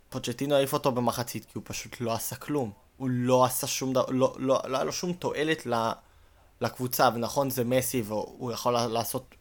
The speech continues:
רגע של קסם, כמו נגד מנצ'סטר סיטי בליגת האלופות. אבל אתה לא, כשאתה מפ-, מפסיד אחד אפס, כשאתה בפיגור, אתה לא יכול להרשות לעצמך לקוות שהוא י-,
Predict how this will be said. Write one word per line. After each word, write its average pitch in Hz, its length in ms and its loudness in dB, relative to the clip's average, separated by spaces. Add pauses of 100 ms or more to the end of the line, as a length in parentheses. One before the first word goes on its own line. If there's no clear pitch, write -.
(180)
רגע 123 320 -2
של 113 220 -2
קסם, 117 360 -2
כמו 123 280 -2
נגד 117 320 -2
מנצ'סטר 113 460 -4
סיטי 107 300 -8
בליגת 104 360 -6
האלופות. 98 460 -8 (500)
אבל 113 80 -8
אתה 120 140 0
לא, 120 140 -2 (640)
כשאתה - 240 -6
מפ-, 107 280 -8
מפסיד 117 480 -4
אחד 135 280 2
אפס, 147 300 0
כשאתה - 200 -6
בפיגור, 113 580 -2
אתה - 160 -2
לא 139 80 6
יכול 170 160 6
להרשות 156 220 4
לעצמך 139 360 -4 (580)
לקוות 123 520 -2
שהוא - 420 -6
י-, 127 80 0